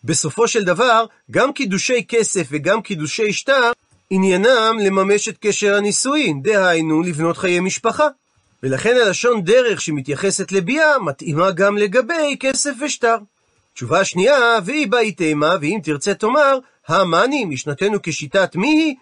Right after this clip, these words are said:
רבי שמעוני, דתניא, שכך שנינו בברייתא. רבי שמעון אומר, "מפני מה אמרה תורה לגבי קידושין את הלשון של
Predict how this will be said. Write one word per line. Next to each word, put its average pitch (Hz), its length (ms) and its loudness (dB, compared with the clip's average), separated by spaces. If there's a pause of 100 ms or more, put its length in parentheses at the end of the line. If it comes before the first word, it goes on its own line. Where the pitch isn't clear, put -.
(120)
רבי 226 300 0
שמעוני, 254 640 0
דתניא, 151 640 0
שכך 151 320 -4
שנינו 156 400 -4
בברייתא. 254 480 0 (320)
רבי 190 240 0
שמעון 262 360 0
אומר, 226 260 0 (240)
"מפני 262 380 -2
מה 180 180 2
אמרה 180 220 2
תורה 180 400 0 (420)
לגבי 156 500 2
קידושין 226 680 -2
את 175 120 -4
הלשון 233 560 2
של 185 200 -4